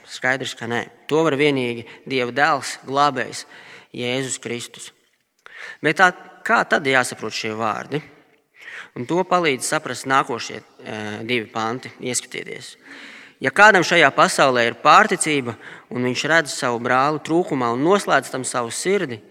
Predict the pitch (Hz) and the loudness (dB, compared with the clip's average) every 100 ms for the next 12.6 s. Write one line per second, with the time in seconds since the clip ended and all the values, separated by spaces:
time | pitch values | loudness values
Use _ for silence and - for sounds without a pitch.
0 | - - - - 160 180 143 135 147 120 | -20 -20 -20 -6 0 0 0 -2 -2 -2
1 | 120 - 147 120 113 - 175 131 123 113 | -6 -8 -6 -6 -8 -12 -8 -6 -4 -4
2 | 131 143 131 - - - - _ _ _ | -2 -2 -6 -12 -18 -20 -20 _ _ _
3 | _ _ 220 196 98 156 175 151 135 - | _ _ -20 -8 -2 0 0 0 -2 -8
4 | - - - 123 160 196 170 147 135 135 | -16 -18 -8 0 2 4 2 0 -2 -2
5 | 123 123 156 175 139 123 117 113 110 113 | -4 0 2 2 2 -2 -2 -4 -4 2
6 | 170 175 131 117 - - - - _ - | 4 6 4 0 -12 -20 -20 -20 _ -14
7 | 123 117 113 143 170 127 110 101 - _ | -10 -8 -2 -2 0 -2 -4 -8 -20 _
8 | _ - 160 113 139 - - - - - | _ -16 -12 -8 -8 -8 -10 -10 -14 -16
9 | - _ _ _ _ _ - - - - | -20 _ _ _ _ _ -20 -20 -20 -20
10 | - - - 117 131 175 170 160 165 151 | -20 -20 -8 2 4 4 0 -2 0 2
11 | 123 123 117 113 - - 160 180 170 135 | 0 -2 -4 -6 -20 -2 0 0 0 -2
12 | 131 135 123 120 113 | -4 -4 -4 -6 -8